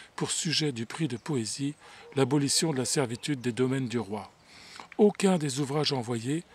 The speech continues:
ne remplit les vues de l'Académie. Je voulus essayer de les célébrer, de célébrer un si beau sujet, je me suis mis à écrire. Avant de le lire, il est nécessaire pour l'intelligence de l'ouvrage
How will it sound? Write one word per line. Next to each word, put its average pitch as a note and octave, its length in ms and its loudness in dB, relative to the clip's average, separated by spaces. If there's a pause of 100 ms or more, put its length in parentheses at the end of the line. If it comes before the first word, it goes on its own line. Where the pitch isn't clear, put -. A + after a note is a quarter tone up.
(300)
ne C#3+ 120 6
remplit D3 420 4
les C3 120 2
vues C3+ 160 -2
de B2+ 60 -2
l'Académie. A2 540 -2 (420)
Je - 140 -2
voulus C3 420 0
essayer C3 460 0
de A#2 140 -6
les A2 260 -4
célébrer, C#3 640 -2 (500)
de A#2 80 -2
célébrer C3 480 2
un B2 60 -2
si - 180 -2
beau A#2 140 -4
sujet, E3 460 -4 (380)
je - 140 -2
me B2+ 100 0
suis - 180 -2
mis D#3+ 120 0
à C#3+ 60 0
écrire. G#2 480 -6 (720)
Avant C3 280 0
de C#3 120 -4
le C3+ 100 2
lire, F#3 320 0
il C3+ 100 -4
est C3 80 0
nécessaire D#3 560 0
pour - 160 -10
l'intelligence C3 540 -2
de B2 80 -4
l'ouvrage D3+ 580 -6